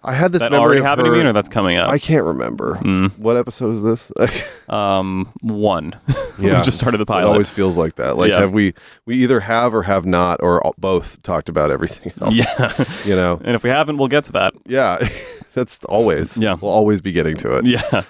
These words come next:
Speaker 1: Um, but I just love it. The scene <laughs> with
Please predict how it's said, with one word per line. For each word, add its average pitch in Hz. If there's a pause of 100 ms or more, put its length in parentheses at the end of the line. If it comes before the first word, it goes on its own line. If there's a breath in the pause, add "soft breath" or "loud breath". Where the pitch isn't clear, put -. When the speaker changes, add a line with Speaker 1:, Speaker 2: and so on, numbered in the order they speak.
(120)
Speaker 1:
Um, 113 (520 soft breath)
but 139 (600)
I 147
just 190
love 120
it. -
The 117
scene 135
<laughs> 135
with 104